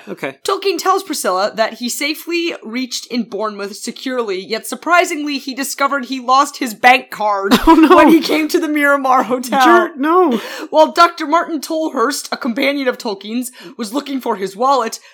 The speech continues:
Speaker 2: the Miramar crossed out his reservation and made him another one from September fourth to September eleventh. He would stay with the Tolhursts until further notice and was anticipating the amplified occasion.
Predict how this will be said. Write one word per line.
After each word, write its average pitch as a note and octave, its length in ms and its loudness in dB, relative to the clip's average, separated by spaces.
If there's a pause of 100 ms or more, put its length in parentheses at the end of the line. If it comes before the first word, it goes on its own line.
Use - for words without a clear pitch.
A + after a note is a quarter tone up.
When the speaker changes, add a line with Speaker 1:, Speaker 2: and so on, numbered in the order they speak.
Speaker 2:
the B3+ 60 -10
Miramar D4+ 480 0
crossed D#4 380 0
out D4 120 2
his C4+ 160 -4
reservation B3 640 -2
and A#3 160 -4
made A#3+ 140 -4
him B3 140 -4
another C4 340 -2
one D#3+ 320 -8
from G#3+ 140 -8
September C4 420 -4
fourth C4+ 300 -2
to C#4 80 -6
September B3+ 480 -2
eleventh. B3 500 0 (480)
He E4+ 140 2
would F4 180 -2
stay D#4+ 300 2
with D#4+ 160 -8
the C#4+ 60 -12
Tolhursts C4 500 -4
until C4 260 -4
further C4+ 300 -6
notice B3+ 420 -2
and A#3 100 -6
was A3+ 140 -4
anticipating A#3+ 680 -6
the B3+ 180 -4
amplified A#3+ 580 0
occasion. A#3+ 600 -4